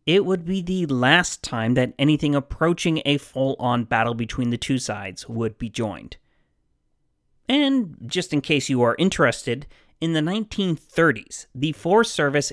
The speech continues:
and Civilian Conservation Corps apparently erected a monument to this battle near where it occurred. So if you feel like taking a drive down some backcountry roads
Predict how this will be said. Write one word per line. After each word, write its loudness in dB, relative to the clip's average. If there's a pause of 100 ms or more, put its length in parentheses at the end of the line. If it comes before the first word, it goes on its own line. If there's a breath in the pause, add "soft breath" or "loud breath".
and 0
Civilian 2
Conservation -2
Corps -2
apparently -2
erected 0
a 2
monument 2
to -8
this -4
battle -4
near 2
where 2
it -4
occurred. -2 (960)
So 0
if -6
you -6
feel 0
like 2
taking -2
a -2
drive 2
down 0
some -6
backcountry 0
roads 4